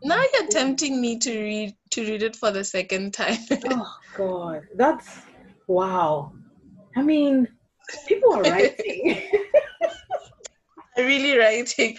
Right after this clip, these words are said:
Speaker 1: Oh my word, my
Speaker 2: <coughs>
Speaker 1: copy of The Shadow King is not on my bookshelf, but The Shadow King, The Shadow
Speaker 2: Oh,
Speaker 1: King.
Speaker 2: The
Speaker 1: Please.
Speaker 2: Shadow King. Oh,
Speaker 1: Yes.
Speaker 2: Lord. Fingers
Speaker 1: <laughs>
Speaker 2: crossed that we actually win the Booker Prize.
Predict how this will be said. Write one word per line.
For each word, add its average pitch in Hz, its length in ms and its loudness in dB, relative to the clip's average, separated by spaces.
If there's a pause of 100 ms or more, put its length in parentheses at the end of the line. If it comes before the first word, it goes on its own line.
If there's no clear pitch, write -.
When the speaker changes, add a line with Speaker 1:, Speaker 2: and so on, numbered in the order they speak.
(380)
Speaker 1:
Oh 381 140 2
my 381 200 0
word, 339 260 -2 (220)
my 277 240 4
Speaker 2:
<coughs> - 20 4
Speaker 1:
copy 311 280 -2
of 330 80 0
The - 360 -10
Shadow 240 280 0
King 226 260 -4
is 208 260 -2
not 208 220 0
on 254 160 0
my 233 160 2
bookshelf, 190 540 -4 (100)
but 214 260 -2
The 220 160 6
Shadow 226 420 -2
King, 196 380 -8
The 185 200 -4
Shadow 190 420 -8
Speaker 2:
Oh, 220 40 -4 (100)
Speaker 1:
King. 247 240 4
Speaker 2:
The 202 260 0
Speaker 1:
Please. 233 120 -6
Speaker 2:
Shadow 202 520 0 (160)
King. 175 840 -8 (320)
Oh, 196 120 -4
Speaker 1:
Yes. 185 600 -2 (420)
Speaker 2:
Lord. 165 840 -10 (680)
Fingers 269 540 0
Speaker 1:
<laughs> - 160 -6
Speaker 2:
crossed 196 500 0
that 165 180 2
we 165 180 0
actually 180 420 -4
win 170 200 -6
the 156 100 -6
Booker 156 340 -6
Prize. 1077 440 -2